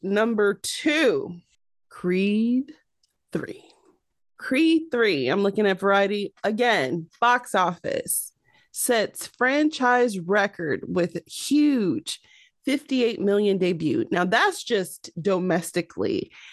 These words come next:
They reached a hundred million globally, Ashley.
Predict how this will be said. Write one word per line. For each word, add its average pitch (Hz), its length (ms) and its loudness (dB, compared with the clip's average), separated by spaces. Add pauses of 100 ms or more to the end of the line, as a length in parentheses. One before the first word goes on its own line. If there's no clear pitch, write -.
(180)
They 294 520 0 (240)
reached 202 720 -2 (140)
a 202 160 2
hundred 262 760 2 (360)
million 294 1120 2 (140)
globally, 294 920 2
Ashley. 165 800 0